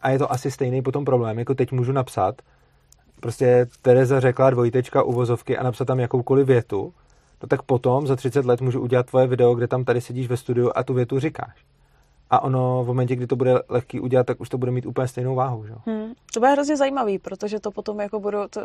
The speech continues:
Speaker 2: mě by zajímalo, jak potom, až tahleta doba nastane, jak budou vypadat třeba politický kampaně,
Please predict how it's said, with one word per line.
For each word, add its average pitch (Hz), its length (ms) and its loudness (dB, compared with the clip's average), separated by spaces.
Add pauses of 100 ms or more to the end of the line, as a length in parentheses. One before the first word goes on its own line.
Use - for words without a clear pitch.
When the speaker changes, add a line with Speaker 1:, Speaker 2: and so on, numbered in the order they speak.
(160)
Speaker 2:
mě 240 160 -4
by 277 80 0
zajímalo, 226 340 -2
jak 220 120 -6
potom, 214 200 -8
až 214 100 -10
tahleta 214 300 -8
doba 214 200 -6
nastane, 208 360 -10
jak 196 80 -8
budou 196 160 -10
vypadat 185 340 -12
třeba 190 180 -12
politický 185 500 -16
kampaně, 175 520 -16